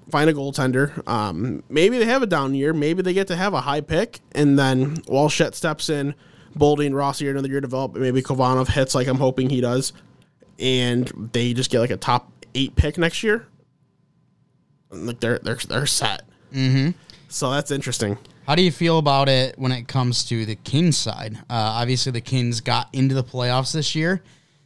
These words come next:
Speaker 2: Uh, not many people expected them to do that. Obviously, big performances out of Anze Kopitar,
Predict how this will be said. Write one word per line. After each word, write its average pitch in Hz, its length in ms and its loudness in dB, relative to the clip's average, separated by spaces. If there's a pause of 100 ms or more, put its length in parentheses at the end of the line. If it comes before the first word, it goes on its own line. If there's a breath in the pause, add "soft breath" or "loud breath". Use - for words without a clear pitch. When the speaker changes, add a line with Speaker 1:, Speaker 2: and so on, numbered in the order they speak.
(160 soft breath)
Speaker 2:
Uh, 120 180 4
not 143 240 4
many 254 140 4
people 190 260 2
expected 151 680 0
them 113 240 0
to 120 120 -2
do 107 200 -2
that. 110 300 0
Obviously, 120 460 0
big 117 360 -6
performances 127 640 -4
out 113 120 -4
of 107 60 -4
Anze 113 360 -2
Kopitar, 165 680 2